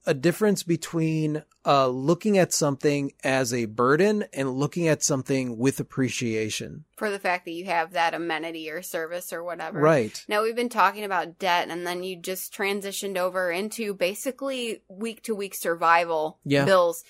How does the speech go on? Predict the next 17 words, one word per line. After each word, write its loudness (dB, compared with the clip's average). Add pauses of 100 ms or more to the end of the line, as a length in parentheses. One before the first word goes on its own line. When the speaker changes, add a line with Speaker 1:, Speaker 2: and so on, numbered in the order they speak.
(300)
Speaker 2:
uh, 6
which 0
I 2
think -4 (300)
is 0
a 0
main, -2
you 0
know, 0
even -2
if -8
you -8
don't -2
have -4
debt -2 (120)
per -4
se, -6